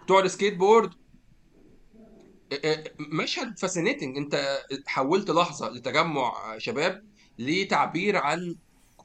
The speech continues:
حاجه اكبر بكتير، عن حبهم لصاحب-، لصاحبهم، عن حبهم للمكان اللي هم عايشين فيه، عن قد ايه المكان ده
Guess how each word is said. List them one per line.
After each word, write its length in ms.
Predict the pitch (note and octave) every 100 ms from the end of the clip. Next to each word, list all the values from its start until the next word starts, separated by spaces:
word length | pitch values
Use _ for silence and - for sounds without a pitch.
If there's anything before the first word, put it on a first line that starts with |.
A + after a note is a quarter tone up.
| _ -
حاجه 180 | F3 E3
اكبر 240 | D#3 C#3+
بكتير، 320 | A#2 - B2+
عن 140 | B2+ D3+
حبهم 380 | C#3+ C3 E3+
لصاحب-، 360 | C#3 C#3 - -
لصاحبهم، 420 | A#2 - B2+ A2
عن 100 | A2+
حبهم 360 | A2 A#2+ D3+ D3+
للمكان 300 | C3+ B2 C#3+
اللي 100 | C#3+
هم 120 | C#3+
عايشين 360 | B2 B2+ C#3+ C3+
فيه، 260 | - B2 - - -
عن 180 | C#3+
قد 260 | F#3+ F3 -
ايه 180 | D#3+ G3
المكان 400 | G3+ - F#3 F#3+
ده 180 | F#3